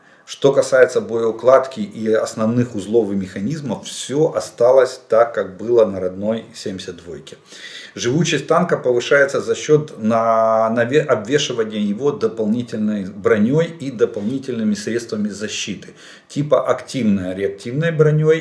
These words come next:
или, э, комплексом активной защиты этого танка, установкой,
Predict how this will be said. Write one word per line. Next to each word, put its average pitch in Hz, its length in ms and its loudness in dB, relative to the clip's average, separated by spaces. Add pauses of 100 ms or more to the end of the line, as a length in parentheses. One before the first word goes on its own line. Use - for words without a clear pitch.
(140)
или, 151 380 -4
э, 117 500 4 (100)
комплексом 135 540 -2
активной 117 480 -6
защиты 104 580 -8
этого 95 380 -6
танка, 90 380 -8
установкой, 117 760 -4